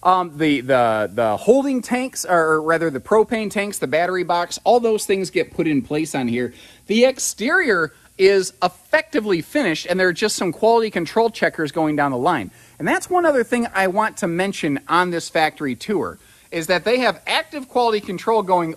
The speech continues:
all the way down the production line. They're doing things like doing gas drop pressure tests on the production line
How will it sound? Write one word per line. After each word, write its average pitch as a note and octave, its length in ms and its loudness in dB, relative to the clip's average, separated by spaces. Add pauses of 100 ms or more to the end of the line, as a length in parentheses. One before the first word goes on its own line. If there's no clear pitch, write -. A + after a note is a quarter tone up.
all A#3+ 200 4
the E4 60 -6
way C#4+ 140 -6
down G#3 220 0
the G3 80 -4
production E3+ 520 -4
line. D#3+ 280 -2 (220)
They're F#3+ 100 2
doing C#4 360 2
things A3+ 240 -6
like G3+ 160 -2
doing F3+ 300 -2
gas F3 340 -4
drop G3 340 -4
pressure - 340 -4
tests D3+ 400 -4
on F3+ 140 -4
the A3 80 -6
production F#3 440 -2
line D#3+ 280 2